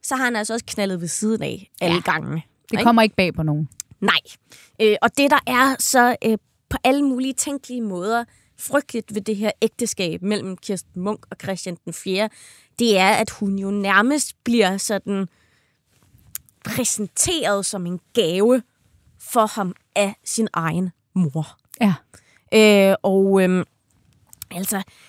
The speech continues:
Speaker 1: øh, hun bliver sådan... Ja, man kan næsten forestille sig, at hun, hun bliver skubbet ind foran,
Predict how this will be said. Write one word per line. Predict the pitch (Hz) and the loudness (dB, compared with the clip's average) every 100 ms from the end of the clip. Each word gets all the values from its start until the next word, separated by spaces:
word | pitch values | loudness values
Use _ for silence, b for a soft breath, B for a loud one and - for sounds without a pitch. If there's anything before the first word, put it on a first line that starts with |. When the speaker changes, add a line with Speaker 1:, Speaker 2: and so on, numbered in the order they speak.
| b 196 | b -6
Speaker 1:
øh, | 185 | -4
hun | 170 196 | -4 -4
bliver | 185 196 | -4 -6
sådan... | - 196 185 175 - _ | -4 -6 -4 -6 -10 _
Ja, | 196 202 214 | -10 -10 -4
man | 208 | -4
kan | 214 | 0
næsten | 240 - 262 | 0 -2 -6
forestille | - 247 339 - 233 214 | -4 -4 -2 -4 -6 -6
sig, | - | -6
at | 196 | -4
hun, | 208 - b b | -4 -6 b b
hun | 220 | -8
bliver | 202 202 | -4 0
skubbet | - - 294 269 359 294 - | 2 2 2 2 0 -8 -4
ind | 302 - - | -4 -4 -8
foran, | 226 226 233 | -6 -2 -2